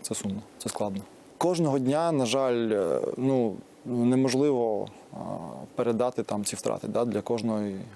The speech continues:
а, для кожної родини. Це вони втрачають весь світ, всю землю під ногами і так далі, і так далі. Тому тут розписувати когось окремо дуже складно, бо кожного дня надходять повідомлення, кожного дня я бачу людей, яких там я знав або десь з ними пересікався. І це, ну,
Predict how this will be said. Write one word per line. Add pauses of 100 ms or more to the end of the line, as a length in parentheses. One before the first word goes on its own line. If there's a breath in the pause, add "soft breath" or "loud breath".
(120)
а,
для
кожної
родини.
Це (220)
вони
втрачають
весь
світ,
всю
землю
під
ногами
і
так
далі,
і
так
далі.
Тому
тут (400 loud breath)
розписувати
когось
окремо
дуже
складно,
бо
кожного
дня
надходять
повідомлення,
кожного
дня
я
бачу
людей,
яких
там
я
знав
або
десь
з
ними
пересікався. (1000 loud breath)
І
це,
ну,